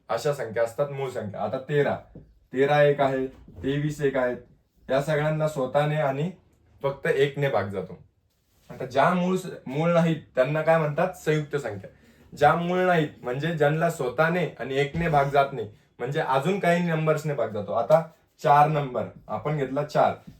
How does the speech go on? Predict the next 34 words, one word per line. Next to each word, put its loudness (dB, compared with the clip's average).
चारला 6
बघा, 2
एकने 0
जातो, 2
स्वतः 2
चारने 2
जातो 0
आणि -2
दोनने 2
पण -2
जातो. -4
मग -6
ह्या 2
मूळ 2
नाहीत, 2
म्हणजे -2
ह्या 4
काय 4
आहेत, 0
ह्या 0
संयुक्त 0
संख्या -2
आहेत. 0
ज्या 0
मूळ 0
नाहीत, 0
तर 2
त्या 6
कोणत्या 0
आहेत, 6
संयुक्त -2
संख्या -6
आहेत. -8
तर -2